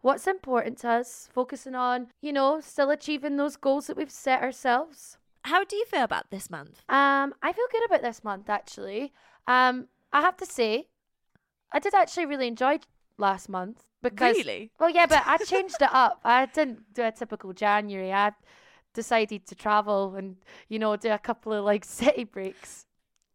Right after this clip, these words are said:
Speaker 1: So
Speaker 2: That's true,
Speaker 1: I
Speaker 2: that's
Speaker 1: feel like
Speaker 2: true.
Speaker 1: I was just really changing the narrative and thought, you know, I'm not gonna just sit and do nothing. I'm gonna go away. And also,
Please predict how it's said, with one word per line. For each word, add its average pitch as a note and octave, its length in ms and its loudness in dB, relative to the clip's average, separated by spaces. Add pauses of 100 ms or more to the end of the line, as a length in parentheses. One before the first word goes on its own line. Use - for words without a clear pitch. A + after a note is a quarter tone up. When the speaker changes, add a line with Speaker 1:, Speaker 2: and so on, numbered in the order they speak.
Speaker 1:
So - 180 -2 (140)
Speaker 2:
That's B3+ 180 -2
true, F4+ 300 -4
Speaker 1:
I D4+ 100 2
Speaker 2:
that's D4 140 -10
Speaker 1:
feel F#4 180 2
like G4 240 8
Speaker 2:
true. F#3+ 80 -6
Speaker 1:
I C4+ 80 4
was C#4 220 0
just - 280 -8
really C4 260 -6
changing B3 500 -6
the G#3+ 80 -6
narrative G3+ 560 -2
and G3+ 160 -12
thought, G3 360 0
you D#4 140 -6
know, F4 300 4 (140)
I'm F4 120 2
not G4 140 2
gonna E4+ 180 0
just - 280 -8
sit C4 280 -2
and A#3 100 -10
do B3+ 140 -2
nothing. A#3+ 500 -2
I'm A#3 160 -4
gonna A#3 440 -2 (600)
go G4+ 200 6
away. A3+ 540 4 (100)
And E4+ 120 4
also, D4+ 540 6